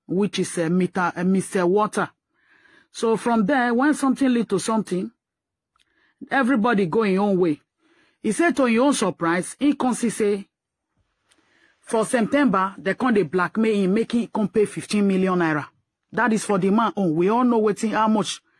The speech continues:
the man dey pay now. Fifteen million naira. So the man come say he no get.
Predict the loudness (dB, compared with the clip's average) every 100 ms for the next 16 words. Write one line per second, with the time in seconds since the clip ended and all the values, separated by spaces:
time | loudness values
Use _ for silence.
0 | _ _ _ _ _ -2 2 2 2 0
1 | 2 2 4 0 -2 _ _ _ _ _
2 | -4 -2 2 4 6 6 4 4 2 2
3 | -2 _ _ _ _ _ -8 0 4 4
4 | 4 4 2 0 0 0 2 4 4 2
5 | 0 -2 -8